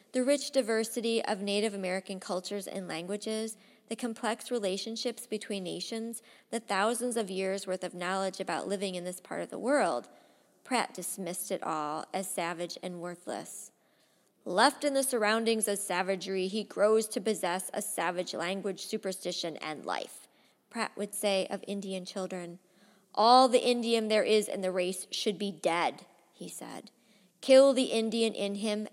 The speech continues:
and save the man." Yes, this was a person who thought it was completely appropriate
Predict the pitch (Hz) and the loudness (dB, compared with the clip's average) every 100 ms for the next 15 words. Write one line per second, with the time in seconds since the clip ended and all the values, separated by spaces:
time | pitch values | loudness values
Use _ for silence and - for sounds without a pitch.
0 | - 170 180 - 160 165 170 - 165 165 | -10 -10 -8 -6 -4 -4 -6 -10 -10 -8
1 | 156 131 139 165 196 _ _ _ _ _ | -10 -10 -14 -18 _ _ _ _ _ _
2 | _ _ _ _ _ _ _ _ _ 381 | _ _ _ _ _ _ _ _ _ -6
3 | 381 196 170 - - - - 302 - 262 | -2 -2 -4 -8 -10 -8 -2 -2 -2 -2
4 | 320 320 269 269 269 262 254 262 247 220 | -2 0 0 2 -2 -4 -2 -4 0 2
5 | 214 - - - - - 247 240 262 240 | 2 0 -8 -20 -12 -4 -2 -2 -6 -8
6 | - 277 302 302 294 262 - 208 202 202 | -4 -2 0 0 -2 -2 -2 -2 -2 -2
7 | 196 185 | 0 -2